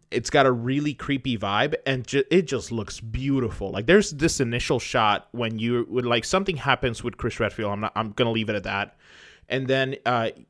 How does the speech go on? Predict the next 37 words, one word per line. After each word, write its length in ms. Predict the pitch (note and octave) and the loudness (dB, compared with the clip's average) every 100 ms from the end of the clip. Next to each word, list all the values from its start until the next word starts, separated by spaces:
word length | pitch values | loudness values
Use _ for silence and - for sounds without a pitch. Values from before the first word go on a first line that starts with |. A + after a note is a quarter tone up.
| A#2 A#2 | -18 -6
you're 240 | C3 D#3 | 0 2
in 160 | D3 D#3 | 2 0
this, 180 | C#3+ C#3+ | 0 0
like, 160 | A#2+ | -2
snowy 600 | - - C3+ C#3 D3 D3+ | -4 -6 -4 0 0 0
part 300 | - B2 B2 | 0 2 2
of 140 | A#2 A#2 | 0 0
Europe, 400 | A2+ A2+ A2+ G#2+ | 0 2 0 -2
and 160 | A2 A2+ | -6 -4
you're, 140 | A#2 | -2
like, 200 | G#2 - | -4 -4
walking 420 | A#2 B2 - D3 | -2 -2 -2 -6
through 200 | A#2+ B2+ | -6 -4
this 260 | A#2 G#2+ - | -4 -6 -6
mountain, 580 | A#2 A2 G2+ A2 A2 A2 | -6 -6 -6 -8 -8 -8
and, 180 | G#2+ G#2 | -10 -8
like, 240 | G2 - - | -8 -10 -12
it's 160 | - | -10
starting 340 | - - C#3+ C3 | 0 0 0 -2
to 120 | C3 | -6
become, 320 | A#2 - A2+ | -4 -6 -6
like, 180 | G#2+ G2 | -6 -6
daylight, 600 | G#2 G#2+ G#2 G#2+ G2 - _ _ - - _ | -8 -8 -6 -6 -8 -14 _ _ -20 -20 _
and 120 | A2 | -8
you're 100 | A2+ | -4
walking 420 | A2 A#2+ C3 C#3 A#2+ | 0 2 2 0 -8
through, 360 | A2 A2 A2 - | -6 -4 -4 -4
and 120 | A2+ | -4
all 100 | C3 | -2
of 100 | C3+ | -2
a 60 | |
sudden 320 | B2+ C3 A#2+ A#2 | -4 -2 -2 -2
you 140 | A#2 | 0
get 180 | C3+ - | 0 0
to 380 | C3+ B2 A#2+ A#2+ | 0 2 2 0
this 240 | B2+ A#2+ | 0 0
spot 600 | - - A#2 G#2+ F#2+ | -2 0 2 2 0